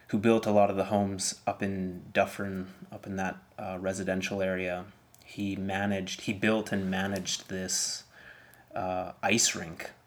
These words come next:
up in the middle of the mountain. It was so cool. But s-, I can't remember where I got the ice skates, but I got a pair of ice skates, and I would go up there and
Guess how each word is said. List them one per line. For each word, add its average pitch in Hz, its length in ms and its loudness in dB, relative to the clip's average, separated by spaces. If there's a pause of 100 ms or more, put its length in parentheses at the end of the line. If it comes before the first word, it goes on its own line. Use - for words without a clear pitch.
up - 120 -10
in 107 60 -2
the 104 80 2
middle 101 280 4
of 98 100 4
the 95 60 -2
mountain. 92 360 -4
It 87 80 -12
was - 140 -4
so 107 240 4
cool. 101 420 -2 (460)
But 95 340 0 (220)
s-, - 280 -2 (800)
I - 60 -10
can't 147 200 0
remember 127 300 2
where 117 400 4
I 120 60 2
got 110 240 2
the - 180 -2
ice 113 160 4
skates, 98 320 -4
but 104 140 -2
I 95 60 0
got 110 180 6
a - 20 2
pair 120 160 4
of - 60 2
ice 98 180 0
skates, 101 340 -2
and 95 160 -4
I 95 180 -2
would 95 260 -2 (320)
go 113 140 6
up 98 140 4
there 101 260 6
and 95 300 -2